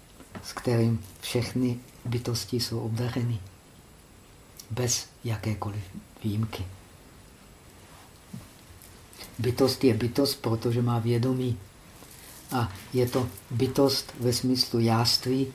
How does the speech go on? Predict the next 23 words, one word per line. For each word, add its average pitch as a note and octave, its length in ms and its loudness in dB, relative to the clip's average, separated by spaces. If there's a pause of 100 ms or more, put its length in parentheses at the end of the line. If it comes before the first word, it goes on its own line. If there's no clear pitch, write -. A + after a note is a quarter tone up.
(140)
protože B2+ 400 2
má B2+ 200 4
vědomí, A#2+ 540 4
na B2 120 0
které A2+ 360 -2
lpí. A#2 440 -2 (1200)
A A2+ 160 -2 (720)
protože B2 420 4
má B2 200 6
vědomí, B2+ 540 4
na C3 120 2
kterém B2 440 0
lpí, C3+ 440 2 (1160)
má A2+ 300 2
tělo, B2+ 420 4 (100)
na B2 120 0
kterém A#2+ 500 2
lpí, A#2+ 380 0 (320)
má A2+ 180 0
pocity, B2 580 0
na A#2+ 120 0
kterých A#2 480 -4
lpí, A#2+ 380 -2